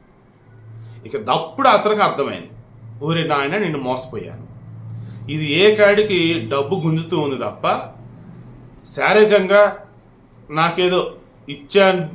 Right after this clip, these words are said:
ఇచ్చింది అన్న వేళ నేను ఫీల్ అవుతున్నాను తప్ప మానసికంగా నన్ను గట్టిగా వాడేసుకుంది.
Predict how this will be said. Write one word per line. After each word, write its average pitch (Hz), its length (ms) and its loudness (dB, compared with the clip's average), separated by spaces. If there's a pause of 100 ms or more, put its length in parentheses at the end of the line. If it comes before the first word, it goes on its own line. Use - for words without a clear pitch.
ఇచ్చింది 196 440 -2
అన్న 170 140 2
వేళ 175 120 0
నేను 170 160 -4
ఫీల్ 143 200 -6
అవుతున్నాను 156 300 -4
తప్ప 110 240 -4 (1120)
మానసికంగా 208 560 0
నన్ను 165 160 -2
గట్టిగా 180 220 -2
వాడేసుకుంది. 139 680 0